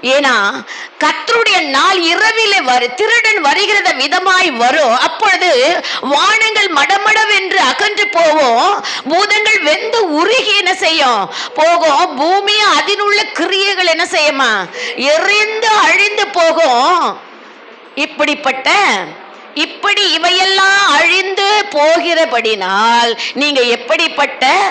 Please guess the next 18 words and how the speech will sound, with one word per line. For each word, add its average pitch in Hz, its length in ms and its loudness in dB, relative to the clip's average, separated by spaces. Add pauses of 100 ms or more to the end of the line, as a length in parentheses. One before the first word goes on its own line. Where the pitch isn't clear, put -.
(340)
பரிசுத்த 285 680 -2 (300)
நடக்கையும் 294 800 0
தேவ 302 340 2 (220)
பக்தி 240 340 -4 (140)
உள்ளவர்களாய் 247 1040 2
இருக்க 220 240 -4 (100)
வேண்டும். 202 560 -2 (480)
ஒரு 214 120 -2
அல்லேலூயா 240 380 0
சொல்லுங்களேன். 269 580 0 (880)
இந்த 294 120 -2 (100)
வானமும் 359 640 2
இந்த 370 140 0 (120)
பூமி 359 300 0 (120)
என்ன 392 100 -2 (100)
செய்ய 427 160 0 (120)
போகுது? 381 260 0 (1000)
ஒழிந்து 285 640 -2